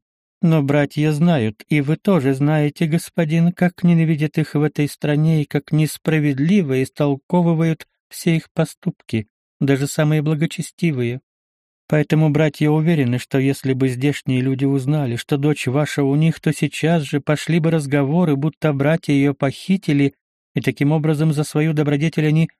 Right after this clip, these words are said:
получили бы только оскорбление и клевету.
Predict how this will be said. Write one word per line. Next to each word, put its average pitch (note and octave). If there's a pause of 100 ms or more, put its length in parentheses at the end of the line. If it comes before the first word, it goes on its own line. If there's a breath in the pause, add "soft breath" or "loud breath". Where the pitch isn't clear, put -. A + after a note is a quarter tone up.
(240)
получили E3
бы D#3
только D#3+
оскорбление E3 (120)
и D#3+
клевету. D3+